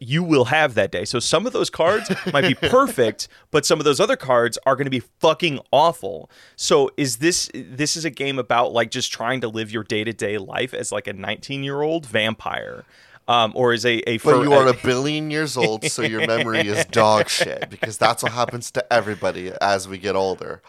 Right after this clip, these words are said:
Speaker 2: We have to
Speaker 1: Okay.
Speaker 2: remember so many things from so long ago that they become horrible and worse.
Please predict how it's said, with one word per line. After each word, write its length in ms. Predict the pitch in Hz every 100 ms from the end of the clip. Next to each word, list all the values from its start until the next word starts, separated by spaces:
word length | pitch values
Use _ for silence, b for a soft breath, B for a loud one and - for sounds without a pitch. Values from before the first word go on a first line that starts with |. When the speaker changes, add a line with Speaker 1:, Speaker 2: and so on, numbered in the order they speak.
| b
Speaker 2:
We 100 | 110 113
have 120 | -
to 60 | 143
Speaker 1:
Okay. 60 |
Speaker 2:
remember 320 | 135 135 139
so 280 | 127 - 117
many 240 | 123 127 117
things 520 | - 127 120 110 -
from 240 | - 104
so 320 | 98 - 110
long 320 | 104 104 107 98
ago 260 | 92 90
that 220 | 87 90
they 100 | 104
become 380 | 92 92 - 95
horrible 540 | 85 104 95 87 87 87
and 100 | 85
worse. 540 | 87 78 - - -